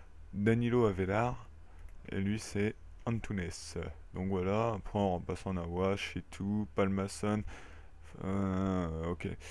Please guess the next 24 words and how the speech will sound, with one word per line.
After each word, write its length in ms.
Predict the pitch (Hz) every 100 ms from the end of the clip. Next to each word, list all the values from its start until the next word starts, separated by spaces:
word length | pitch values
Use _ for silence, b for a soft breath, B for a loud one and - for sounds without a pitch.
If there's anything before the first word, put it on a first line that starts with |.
| B B B - -
Euh, 240 | 104 107
donc 220 | 104 107
je 60 | -
connais 180 | - 101
pas 120 | 131
grand 180 | 113 101
monde 260 | 95 110
là-dedans, 380 | 95 80 85 113 -
mais 60 | 95
bon, 120 | 95
c'est 80 | -
pas 100 | 90
grave. 180 | 110 - B B B B B - - - - 120
Euh, 120 | 110
on 140 | 110
va 120 | 104 101
tout 140 | 113
de 60 | -
suite 200 | 117 113
aller 180 | 98
faire 200 | 95 98
les 100 | 90
packs 240 | 90 90 -
opening. 480 | 87 92 131 156